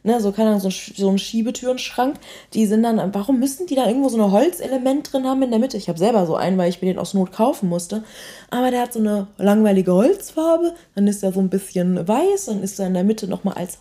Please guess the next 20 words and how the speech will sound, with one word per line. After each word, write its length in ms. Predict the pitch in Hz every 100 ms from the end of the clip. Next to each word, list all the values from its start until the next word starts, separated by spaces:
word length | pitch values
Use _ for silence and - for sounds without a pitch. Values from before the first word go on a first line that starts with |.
| - -
Highlight, 440 | 427 262 247 -
als, 280 | 190 - - - _ _
ähm, 220 | 220 202 202
Tüpfchen 560 | 440 - - 269 285
da 100 | 240
nochmal 380 | 214 220 214 185
was, 160 | 190 -
äh, 240 | 190 190
mit, 320 | 190 185 -
mit 180 | 175 -
Holz 320 | 226 392 -
drin. 240 | - 262 269 - - _ _ 196
Ich 140 | 196
find 220 | 220 262
das 200 | 214 202
einfach 300 | 196 220 220
langweilig. 680 | 196 190 220 185 - - -
Mir 160 | 196 196
ist 180 | 226 -
das, 220 | 240